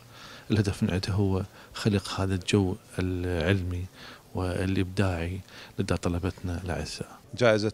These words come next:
Speaker 2: ال-، الإبداع والتميز هي جائزة سنوية يقيمها جهاز الإشراف بالتعاون مع، آه، لجان عمداء كليات. آه، ابتدأت الفكرة مع كلية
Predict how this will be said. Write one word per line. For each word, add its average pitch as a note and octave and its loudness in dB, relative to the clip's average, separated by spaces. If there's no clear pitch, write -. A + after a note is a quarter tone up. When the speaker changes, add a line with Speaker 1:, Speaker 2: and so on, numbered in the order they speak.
Speaker 2:
ال-، F#2+ -2
الإبداع F#2 -2
والتميز G#2+ 2
هي G2+ -2
جائزة G2 2
سنوية G#2 0
يقيمها G2 0
جهاز F#2+ 0
الإشراف F#2+ -2
بالتعاون F#2+ 0
مع، F2 -4
آه، F2 -6
لجان G2 2
عمداء F2 2
كليات. G2 0
آه، G2+ 4
ابتدأت A2 2
الفكرة G2+ -2
مع G2 0
كلية F#2+ 0